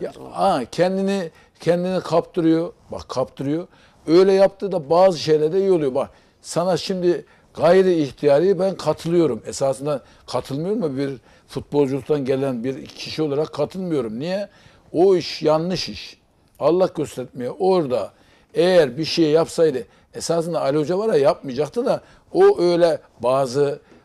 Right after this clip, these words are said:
bazı insanlar vardır. Dövüş, kavgayı bilmez ama ağzı iş yapar, tamam mı?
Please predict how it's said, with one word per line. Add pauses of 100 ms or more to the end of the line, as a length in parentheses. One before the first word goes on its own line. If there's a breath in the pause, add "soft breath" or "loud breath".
(120)
bazı
insanlar
vardır. (400 soft breath)
Dövüş, (260)
kavgayı
bilmez
ama (320 soft breath)
ağzı
iş
yapar,
tamam
mı?